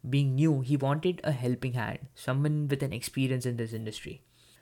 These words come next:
Around that very same time, when Levchin was working on this idea, Peter Thiel, a lawyer from Stanford Law School, who was a hedge fund manager in New York, came to Levchin's university to give a lecture as a guest speaker.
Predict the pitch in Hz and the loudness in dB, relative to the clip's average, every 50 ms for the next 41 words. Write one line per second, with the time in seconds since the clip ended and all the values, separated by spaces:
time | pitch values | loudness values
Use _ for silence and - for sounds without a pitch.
0 | _ _ _ _ - - 143 156 185 202 208 226 220 170 151 139 143 156 196 196 | _ _ _ _ 0 2 4 4 6 6 6 6 4 4 6 6 8 8 8 6
1 | 190 - - 147 156 165 160 147 135 135 135 143 170 175 - - 156 147 147 143 | 6 4 4 4 4 4 4 2 2 2 2 2 0 -2 -4 -2 0 2 2 4
2 | 135 123 123 123 123 131 - 156 151 151 151 151 151 147 143 131 135 135 131 135 | 4 4 4 2 2 0 0 0 2 2 2 2 2 2 2 2 2 2 0 0
3 | 127 120 127 131 139 139 151 147 143 143 139 135 127 - - - 127 131 139 143 | 0 0 0 0 0 0 -2 0 0 2 2 0 0 -2 -4 -2 -2 0 2 4
4 | 170 143 123 117 127 - - - - - - _ _ _ - 156 165 170 - 190 | 4 4 4 2 -2 -8 -14 -20 -20 -20 -20 _ _ _ 0 2 2 4 6 6
5 | 185 180 180 - - 147 139 135 135 - - - - - - - - _ - - | 6 6 4 2 2 2 2 2 0 -2 -8 -14 -20 -20 -20 -20 -20 _ 0 2
6 | 139 135 127 123 120 123 139 160 170 160 165 - 147 151 143 - - 127 123 135 | 4 4 6 6 8 8 10 10 8 8 6 2 0 2 0 0 0 2 2 2
7 | 143 139 160 165 156 143 131 123 123 123 - - 131 123 120 117 123 135 - - | 2 4 4 4 4 4 4 2 2 0 -2 -2 0 0 0 0 -2 -4 -4 0
8 | 151 156 170 170 156 160 139 120 127 143 143 - - - - 143 147 147 135 123 | 4 6 6 6 4 2 0 2 2 0 0 0 -2 -2 0 0 2 2 2 2
9 | 120 127 143 139 135 143 131 127 120 120 127 143 147 131 113 120 131 - - - | 2 4 4 4 4 2 2 0 0 0 0 2 2 0 0 -4 -6 -10 -16 -20
10 | - - - - - - - _ _ _ - - 165 185 190 185 185 160 135 131 | -20 -20 -20 -20 -20 -20 -20 _ _ _ 0 2 4 6 6 6 6 6 6 6
11 | 135 135 139 156 160 160 156 135 139 135 135 135 143 143 139 - 135 - 131 127 | 4 4 4 2 4 4 4 4 4 4 4 4 4 2 2 -2 -4 -4 -4 -4
12 | 127 123 143 135 131 139 135 135 139 139 131 117 - - 120 123 123 - - - | -2 -2 -2 0 2 2 2 4 4 2 2 0 0 0 0 0 0 0 0 2
13 | 147 131 131 120 127 127 123 127 120 - 127 120 120 - - - - - 123 107 | 2 2 2 2 2 0 2 0 0 0 0 0 0 -2 -4 -6 -4 -2 -4 -2
14 | - - - | -4 -6 -14